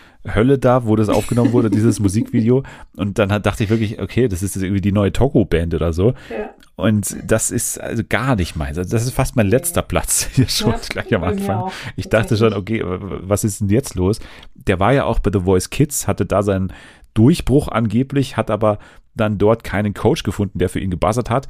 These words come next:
Speaker 1: hat's dann zweitausendachtzehn nochmal bei The Voice probiert und da ist er dann ins Team von Michi Beck und Smudo gekommen und, äh, ist dann im Finale irgendwie auch gegen Ben Dolic angetreten, der ja auch schon E-S-C-Erfahrung hat oder
Speaker 2: Mhm.
Speaker 1: fast, äh,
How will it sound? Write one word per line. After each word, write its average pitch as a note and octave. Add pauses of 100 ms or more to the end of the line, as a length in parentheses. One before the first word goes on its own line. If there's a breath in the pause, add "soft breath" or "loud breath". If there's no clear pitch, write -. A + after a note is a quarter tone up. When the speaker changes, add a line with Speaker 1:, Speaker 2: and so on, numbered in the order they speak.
(160 soft breath)
Speaker 1:
hat's A2+
dann A2+
zweitausendachtzehn G#2+
nochmal A2 (160)
bei F#2+
The F#2+
Voice G#2+
probiert F#2
und F#2
da F2+
ist F#2+
er F#2+
dann F#2
ins -
Team A2+
von F#2+ (260 loud breath)
Michi A2
Beck A2+
und G#2
Smudo D3
gekommen A#2+
und, F#2+
äh, E2+ (100)
ist -
dann F#2
im F2+
Finale G2+
irgendwie F#2
auch D#2+
gegen F2+
Ben E2+
Dolic G2
angetreten, D#2 (400 loud breath)
der E2+
ja E2+
auch F#2+
schon D#2
E-S-C-Erfahrung D2 (180 soft breath)
hat -
oder A3+
Speaker 2:
Mhm. -
Speaker 1:
fast, -
äh, D2+